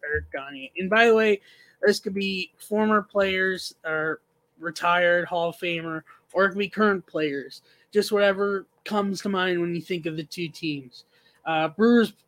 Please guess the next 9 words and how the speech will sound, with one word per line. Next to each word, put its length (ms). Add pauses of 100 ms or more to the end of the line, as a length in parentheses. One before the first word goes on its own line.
Blue 160
Jays, 340
Paul 300
Molitor, 580
someone 260
that 180
comes 240
to 80
mind. 540